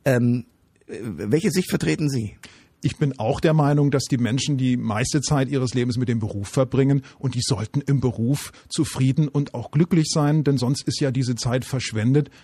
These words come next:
Speaker 2: Darum bin ich auch gegen den Begriff Work-Life-Balance, weil man ja so tut, hier ist das Leben und dort ist die Arbeit. Es
Speaker 1: Ah.
Speaker 2: gehört ja beides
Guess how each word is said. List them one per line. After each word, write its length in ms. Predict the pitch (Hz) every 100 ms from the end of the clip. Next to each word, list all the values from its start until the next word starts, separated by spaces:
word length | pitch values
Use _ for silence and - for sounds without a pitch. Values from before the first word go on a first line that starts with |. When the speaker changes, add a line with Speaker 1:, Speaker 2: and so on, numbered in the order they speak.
| _
Speaker 2:
Darum 180 | - 143
bin 140 | 170 175
ich 100 | 175
auch 220 | 160 -
gegen 240 | 165 175
den 180 | 151 156
Begriff 380 | 143 143 156 -
Work-Life-Balance, 1200 | 143 151 139 127 156 180 - 113 110 156 214 -
weil 120 | - 151
man 160 | 156
ja 100 | 156
so 120 | 156 147
tut, 320 | - 202 214
hier 320 | - 180 180
ist 160 | 156 -
das 140 | 135
Leben 500 | 123 120 139 202 220 - - _
und 160 | - 139
dort 140 | 151
ist 160 | 139 -
die 120 | 143
Arbeit. 300 | 110 139 147
Es 80 | 151
Speaker 1:
Ah. 180 | 107 113
Speaker 2:
gehört 240 | 151 170 -
ja 100 | 180
beides 540 | - 131 165 175 -